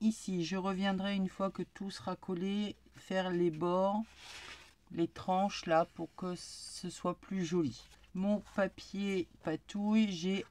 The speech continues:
ancré avec une couleur qui me plaisait, que j'avais sous la main. Là, en l'occurrence, oh, elle est trop compliquée à lire celle-là. Je vais en prendre une autre.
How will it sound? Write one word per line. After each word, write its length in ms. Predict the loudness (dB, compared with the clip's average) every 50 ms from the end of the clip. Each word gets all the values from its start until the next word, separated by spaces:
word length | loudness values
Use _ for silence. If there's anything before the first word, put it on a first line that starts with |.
| -6 -2
ancré 840 | 0 2 2 0 -2 -4 -10 -8 -4 -2 0 0 0 0 -2 -4 -6 _ _ _ _ _ _ -8
avec 440 | -6 -4 -2 -2 -2 -2 -2 -2 -2
une 140 | -2 -2
couleur 480 | -2 -4 -6 -2 2 2 2 2 0 -2
qui 140 | -2 -2 -2
me 40 | -2
plaisait, 480 | -2 -2 -2 -2 0 2 2 2 2 2
que 120 | 0 0
j'avais 300 | 0 0 0 0 0 -2
sous 200 | -2 -4 -6 -4
la 140 | -2 -2 0
main. 280 | 0 2 2 2 0 -2 -6 -18 -20 -20 -20 _ _ -6
Là, 320 | -2 -2 0 0 -2 -4 -8 _ _ _ _ _ -8
en 100 | -4 -2
l'occurrence, 840 | -2 -2 -2 -4 -4 -4 -2 0 2 4 4 4 4 2 0 -6 -20 _ _ _ -10 -4
oh, 140 | -2 0 0
elle 120 | 0 0
est 100 | -2 -2
trop 140 | -4 -8 -6
compliquée 480 | -2 -2 -2 -2 -4 -6 -2 0 0 2
à 60 | 2
lire 220 | 2 0 0 -2
celle-là. 300 | -2 -4 -2 -2 0 -2 -2 -4 -8 -14 -18 -12 -8
Je 80 | -6
vais 60 | -4
en 60 | -4 -4
prendre 260 | -6 -6 -4 0 2
une 160 | 2 2 2
autre. 160 | 2 0 -2